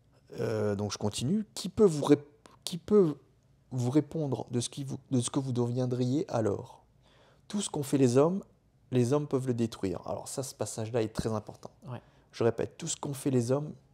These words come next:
Speaker 1: les hommes peuvent le détruire. Il n'y a de caractère ineffaçable que ce qu'imprime la nature,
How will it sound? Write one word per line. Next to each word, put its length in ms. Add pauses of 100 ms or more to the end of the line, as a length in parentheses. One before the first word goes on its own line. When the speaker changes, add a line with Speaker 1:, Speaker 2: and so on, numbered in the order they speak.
(100)
Speaker 1:
les 240
hommes 180
peuvent 220
le 60
détruire. 540 (220)
Il 100
n'y 80
a 40
de 100
caractère 460
ineffaçable 800 (440)
que 80
ce 120
qu'imprime 420
la 80
nature, 500